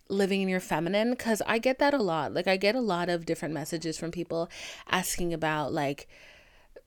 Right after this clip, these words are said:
being in their feminine power and all that stuff. And so I did some research and I, and I,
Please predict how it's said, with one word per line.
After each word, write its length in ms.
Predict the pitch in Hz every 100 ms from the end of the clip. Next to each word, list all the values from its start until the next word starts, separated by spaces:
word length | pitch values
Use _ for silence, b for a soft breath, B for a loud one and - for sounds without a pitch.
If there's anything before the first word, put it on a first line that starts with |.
| _ - 196
being 240 | 208 196
in 120 | 185
their 120 | 180
feminine 340 | 180 185 180 175
power 300 | - 175 175
and 140 | 170
all 120 | 165 160
that 140 | 160
stuff. 360 | - 165 165 180
And 120 | 185
so 120 | 233
I 80 | 254
did 200 | 285 294
some 240 | 277 285 254
research 560 | 214 202 208 202 196
and 100 | 196
I, 280 | 170 170 165
and 140 | - 185
I, 260 | 175 170